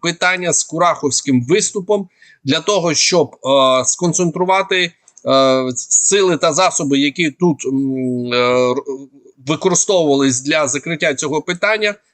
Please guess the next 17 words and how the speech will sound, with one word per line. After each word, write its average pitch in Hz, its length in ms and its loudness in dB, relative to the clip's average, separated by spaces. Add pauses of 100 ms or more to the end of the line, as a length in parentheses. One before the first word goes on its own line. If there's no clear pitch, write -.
(100)
на 175 260 0
Покровському 170 760 -2
напрямку. 123 640 -4 (640)
Зроблено? 151 720 2 (260)
Досі 139 680 0 (220)
ні. 127 520 2 (300)
А, 117 440 2 (140)
з 110 440 0
метою 214 680 2
покращення 196 840 0
позицій, 165 1120 0
е, 151 80 4 (320)
в, 123 80 -2
е, 131 1200 0
виконанні, 185 540 0
е, 170 60 -6 (300)
завда-, 156 680 0